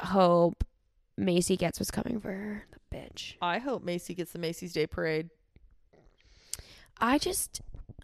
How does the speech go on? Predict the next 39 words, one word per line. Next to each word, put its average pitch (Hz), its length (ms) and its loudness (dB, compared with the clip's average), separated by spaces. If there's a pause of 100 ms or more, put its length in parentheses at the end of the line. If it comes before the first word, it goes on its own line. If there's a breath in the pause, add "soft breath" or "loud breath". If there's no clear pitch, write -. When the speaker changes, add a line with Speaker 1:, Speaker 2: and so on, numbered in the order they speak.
(380)
Speaker 1:
I 208 200 -2
just - 280 0
don't 196 200 4
understand 170 380 6
how 160 80 6
they 160 80 8
had 156 120 6
a 156 40 4
whole 151 160 4
baby 127 300 0
and 87 100 -4
no 98 100 -2
one - 240 -6
knew. - 200 -8 (300)
Speaker 2:
That 190 260 6
is 185 140 2
also, - 360 0 (120)
well, 226 160 6
maybe 220 500 4
it 185 80 0
was 185 120 -4
like 165 240 0 (100)
she - 180 -2
was 175 140 -2
in 170 100 4
the 165 60 2
doctor 160 580 6
office 139 300 0
so 160 220 2
much 135 240 -4
for - 160 -12
cancer. - 600 -6 (320 loud breath)
Speaker 1:
But, 262 140 6
like, 254 260 10 (500)
did 170 140 -2
she 185 80 -4
go 156 140 -2
through, 220 160 -6
pre-, - 200 0